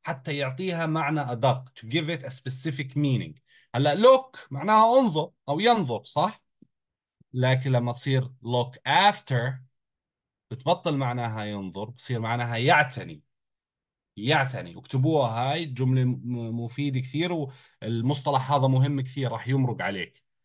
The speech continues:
Look after معناها يعتني أو ينتبه. أوكي؟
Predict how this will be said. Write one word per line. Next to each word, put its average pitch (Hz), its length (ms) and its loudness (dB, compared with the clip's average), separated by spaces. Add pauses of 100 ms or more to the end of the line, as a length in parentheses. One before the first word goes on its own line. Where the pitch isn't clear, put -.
(340)
Look 190 400 4
after 208 460 6
معناها 139 560 2
يعتني 135 680 0 (160)
أو 117 140 0
ينتبه. 127 580 0 (540)
أوكي؟ 143 500 -4